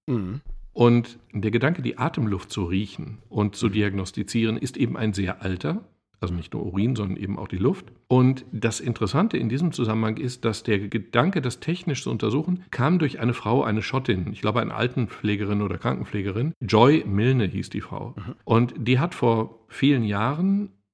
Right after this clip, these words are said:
Speaker 2: Parkinson bei ihrem Mann gerochen. Ihr Mann hatte Parkinson und sie hatte diesen spezifischen Geruch in der Nase und
Speaker 1: Aber sie wird jetzt nicht gedacht haben, „Oh, mein Mann riecht nach Parkinson“, sondern sie wird gedacht haben, „Oh, der riecht aber ganz anders“,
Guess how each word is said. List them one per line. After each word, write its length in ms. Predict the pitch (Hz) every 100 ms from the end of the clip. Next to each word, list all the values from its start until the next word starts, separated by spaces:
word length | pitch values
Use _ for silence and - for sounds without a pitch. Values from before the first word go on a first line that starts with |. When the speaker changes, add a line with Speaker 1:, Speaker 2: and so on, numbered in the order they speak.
| _ _ -
Speaker 2:
Parkinson 760 | 143 156 131 92 - 85 104 -
bei 120 | 120
ihrem 280 | 117 104 104
Mann 300 | 113 139 131 _ _
gerochen. 560 | 104 92 90 - 113 - _ 104
Ihr 60 |
Mann 160 | 117 165
hatte 160 | 151
Parkinson 640 | 123 107 151 175 180 196 190
und 440 | - 131 131 131 -
sie 240 | 127 131
hatte 200 | 147 151
diesen 220 | 127 127
spezifischen 600 | - 131 131 185 170 - 123
Geruch 480 | 110 139 151 - - -
in 140 | 110
der 140 | 98
Nase 340 | 95 92 98 107
und 240 | 117 127
Speaker 1:
Aber 100 | 143
sie 120 | 139
wird 100 | 180
jetzt 140 | 170 175
nicht 120 | 196
gedacht 280 | 180 170 185
haben, 160 | 156 165
„Oh, 80 |
mein 180 | 185 135
Mann 140 | 147 185
riecht 200 | 160 143
nach 140 | 127
Parkinson“, 420 | 196 202 208 160
sondern 180 | 156 147
sie 100 | 143
wird 100 | 143
gedacht 300 | 143 147 -
haben, 140 | 143
„Oh, 80 | 139
der 160 | 127 123
riecht 200 | 185 -
aber 140 | 117
ganz 260 | 104 98 -
anders“, 460 | 92 78 69 -